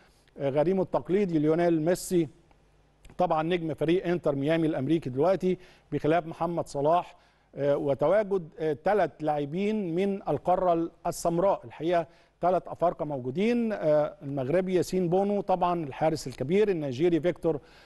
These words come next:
آه، أوسيمين طبعًا، آه، اللاعب الكبير لاعب نابولي، والكاميروني أونانا.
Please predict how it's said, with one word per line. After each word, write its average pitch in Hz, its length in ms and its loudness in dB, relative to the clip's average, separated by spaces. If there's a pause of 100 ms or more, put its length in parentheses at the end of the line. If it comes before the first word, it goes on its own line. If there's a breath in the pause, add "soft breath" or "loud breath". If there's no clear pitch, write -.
(200 loud breath)
آه، 131 120 2
أوسيمين 170 500 2
طبعًا، 165 540 0
آه، 147 220 -2
اللاعب 151 360 2
الكبير 147 320 -2
لاعب 156 260 0
نابولي، 185 280 0
والكاميروني 190 1080 2 (360 soft breath)
أونانا. 202 460 2